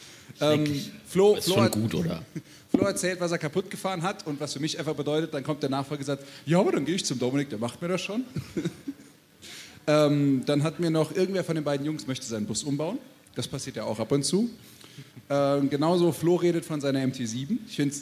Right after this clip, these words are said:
Speaker 1: sehr schön, dass du so viel Spaß mit der Bremse hast. <laughs> Ähm, wir hatten auch, Flo und Toffer haben eine Geschäftsidee. Die, die sind ja auch immer mit ganz viel Patentanmeldungen im Hintergrund unterwegs. Das, das bekommt man gar nicht so mit.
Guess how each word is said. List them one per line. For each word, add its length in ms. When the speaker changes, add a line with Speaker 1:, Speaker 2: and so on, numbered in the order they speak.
Speaker 1:
sehr 160
schön, 180
dass 140
du 60
so 80
viel 120
Spaß 320
mit 80
der 80
Bremse 360
hast. 440
<laughs> 40
Ähm, 440
wir 80
hatten 160
auch, 100
Flo 240
und 80
Toffer 240
haben 100
eine 200
Geschäftsidee. 880
Die, 120
die 120
sind 200
ja 120
auch 220
immer 220
mit 160
ganz 200
viel 140
Patentanmeldungen 760
im 40
Hintergrund 440
unterwegs. 400
Das, 160
das 180
bekommt 300
man 100
gar 140
nicht 160
so 80
mit. 260